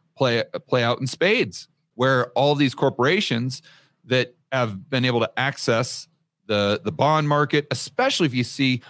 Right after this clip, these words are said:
all of the corporate debt, not all, but that, uh, that portion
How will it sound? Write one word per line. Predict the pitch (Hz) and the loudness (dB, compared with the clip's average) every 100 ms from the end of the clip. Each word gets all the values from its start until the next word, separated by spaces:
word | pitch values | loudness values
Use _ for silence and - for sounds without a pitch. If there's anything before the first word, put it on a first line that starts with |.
| - - | -8 0
all | 139 143 139 | 4 4 2
of | 120 | -4
the | 117 | -4
corporate | - 131 113 - - | -2 0 -2 -4 -4
debt, | 127 120 - | -2 -2 -2
not | 110 95 | -4 -4
all, | 90 76 - - - _ | -4 -4 -6 -20 -20 _
but | 131 131 117 | -2 -2 -2
that, | 131 123 120 | -2 -2 -2
uh, | 131 113 107 101 101 - - | 0 2 2 0 -2 -6 -6
that | 120 - | -4 -4
portion | - - 208 214 - 90 82 | -6 0 2 2 -2 -4 -6